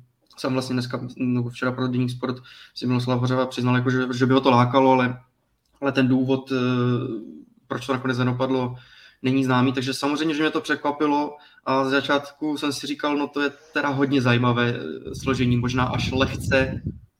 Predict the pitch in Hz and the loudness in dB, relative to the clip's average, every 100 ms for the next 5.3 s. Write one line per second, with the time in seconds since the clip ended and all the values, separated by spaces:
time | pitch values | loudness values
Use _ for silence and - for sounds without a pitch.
0 | 135 131 - 135 135 135 127 120 127 131 | -6 -4 -4 0 2 2 0 -2 0 2
1 | 143 143 139 135 131 131 135 143 123 127 | 2 2 2 2 0 -2 -2 2 2 4
2 | 135 131 127 120 123 - 123 123 120 120 | 2 0 0 -4 -6 -8 -6 -4 -4 -4
3 | 131 123 143 143 139 _ _ _ _ 123 | -6 -4 -2 -4 -4 _ _ _ _ -4
4 | 123 131 127 127 131 131 135 127 123 127 | -2 0 0 2 0 0 -2 -2 -2 0
5 | 131 131 | 0 0